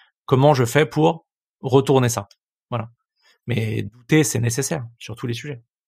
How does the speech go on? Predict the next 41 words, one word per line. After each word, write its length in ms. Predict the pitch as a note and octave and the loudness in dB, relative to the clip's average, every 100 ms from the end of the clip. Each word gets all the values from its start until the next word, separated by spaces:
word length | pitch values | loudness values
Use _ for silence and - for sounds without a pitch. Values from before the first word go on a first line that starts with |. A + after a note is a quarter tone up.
| _ | _
<clears throat> 1040 | - G3 G#3+ - - C3+ A2+ _ _ _ | -10 -10 -2 -2 0 -4 -4 _ _ _
Même 160 | D3+ E3+ | 0 2
sur 120 | E3+ | 4
le 60 | C#3 | 4
réchauffe-, 300 | C3+ E3 - | 4 0 0
je 100 | A#2+ | 2
vais 60 | |
te 80 | D3 | 2
dire, 200 | C#3+ D3+ | 4 2
même 200 | A#2+ D#3 | 2 0
sur 100 | E3 | 2
le 80 | C3+ | 0
réchauffement 420 | B2+ C3 A#2+ C3 | 2 0 0 -2
climatique, 380 | B2+ B2 A#2+ D3+ | 0 -4 -2 -2
je 80 | B2 | -2
doute. 320 | A2+ - - _ _ _ _ _ _ _ | -4 -16 -20 _ _ _ _ _ _ _
C'est-à-dire 320 | - A#2+ C#3+ | -6 0 2
que 60 | A#2 | 2
je 40 | |
me 100 | A#2+ | 0
dis, 320 | A#2 C#3+ G#3 _ _ _ _ _ _ _ _ _ _ _ _ _ _ _ | 2 -2 -4 _ _ _ _ _ _ _ _ _ _ _ _ _ _ _
et 80 | C#3+ | -2
si 300 | B2 - G3 | 0 2 4
en 80 | D3+ | 4
fait, 260 | - F3+ D#3+ | 4 2 2
il 20 | |
y 20 | |
avait 140 | B2 | 0
pas 160 | B2 D3+ | 4 2
de, 80 | D#3+ _ | 2 _
et 80 | D3+ | -2
si 240 | C#3 - G3+ | -2 2 2
en 100 | C#3+ | 4
fait, 280 | F3 F3+ | 2 2
le 80 | B2+ | 0
réchauffement 440 | B2 A#2+ C3 D3+ D#3 | 0 2 0 2 2
climatique 420 | C#3+ C3 F#3+ D3 | 2 0 0 0
est 40 | |
na-, 220 | B2 A#2+ - | 2 0 -4
était 200 | A#2 C3+ | 0 2
naturel ? 500 | B2 A#2+ B2 A2 | 2 0 -2 -2